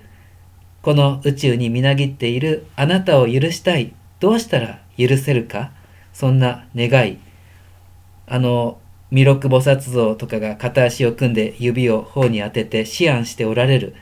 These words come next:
ああやって思案してるのは、どうしたら人は許されるか、それに尽きるわけで、三位一体の神様、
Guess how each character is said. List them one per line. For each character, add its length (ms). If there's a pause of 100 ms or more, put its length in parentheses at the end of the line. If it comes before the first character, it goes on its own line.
(160)
あ 80
あ 40
や 140
っ 80
て 260 (420)
思 120
案 320
し 100
て 160
る 100
の 140
は、 200 (540)
ど 140
う 80
し 100
た 140
ら 300
人 340
は 240
許 240
さ 160
れ 120
る 100
か、 220 (320)
そ 180
れ 100
に 300
尽 120
き 140
る 260 (220)
わ 160
け 120
で、 340 (500)
三 300
位 60
一 60
体 180
の 100
神 240
様、 320